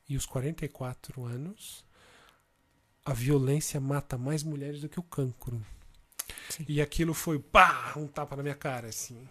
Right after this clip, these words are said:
Speaker 1: E esse filme, esse filme que tem uma, tem uma realização primorosa do, o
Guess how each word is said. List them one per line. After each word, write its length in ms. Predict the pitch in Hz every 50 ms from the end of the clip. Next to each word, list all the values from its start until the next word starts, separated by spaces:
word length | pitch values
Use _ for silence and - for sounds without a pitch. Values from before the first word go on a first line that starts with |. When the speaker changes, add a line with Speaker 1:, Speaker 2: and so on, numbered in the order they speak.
| - - - - - -
Speaker 1:
E 840 | - 147 131 135 139 135 135 135 131 131 131 131 127 123 123 120 117 107 - - - - - - - _ -
esse 180 | - 143 - -
filme, 280 | 160 165 165 151 156 - -
esse 180 | 160 135 - -
filme 160 | - 175 165
que 60 | -
tem 160 | - 156 147 143
uma, 420 | 143 139 135 135 127 123 120 - - 127 120 - - - 151 - _ _ _ _ _
tem 100 | - 143
uma 100 | 139 139
realização 600 | 120 143 156 156 135 143 131 - - - 139 131 - _
primorosa 640 | - 160 165 185 185 165 143 135 135 139 143 123 127
do, 140 | 120 123 123
o 440 | 120 120 120 120 123 - 139 131 120